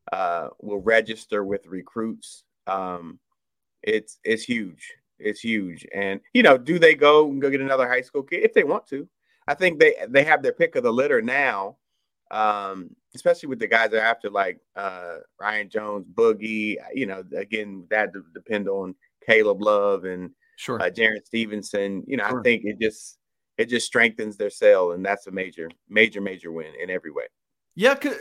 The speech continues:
Speaker 2: you, you mentioned Boogie Fland, and I, my initial reaction to this, having not even really processed that Ian Jackson might go to North Carolina,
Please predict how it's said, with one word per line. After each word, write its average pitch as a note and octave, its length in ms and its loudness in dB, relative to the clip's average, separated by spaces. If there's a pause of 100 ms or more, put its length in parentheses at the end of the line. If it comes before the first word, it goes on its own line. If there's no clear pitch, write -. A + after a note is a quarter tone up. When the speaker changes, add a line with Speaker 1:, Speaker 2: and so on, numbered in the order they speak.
(160)
Speaker 2:
you, A3+ 160 -4
you B3 160 0
mentioned B3+ 380 0
Boogie F3+ 260 4
Fland, F3 400 -2
and D3+ 120 -2
I, - 100 -6
my E3+ 300 2
initial F#3+ 840 0
reaction C#3+ 800 2
to C#3+ 120 -8
this, A2+ 320 -4
having D#3+ 260 0
not D#3+ 200 0
even D#3+ 160 -4
really D3+ 180 2
processed C#3+ 720 -4 (180)
that D3 180 -4
Ian D#3+ 260 -2
Jackson D3 420 -4
might C3+ 340 -2
go C#3+ 200 2
to - 140 -8
North B2+ 220 -4
Carolina, B2+ 580 -4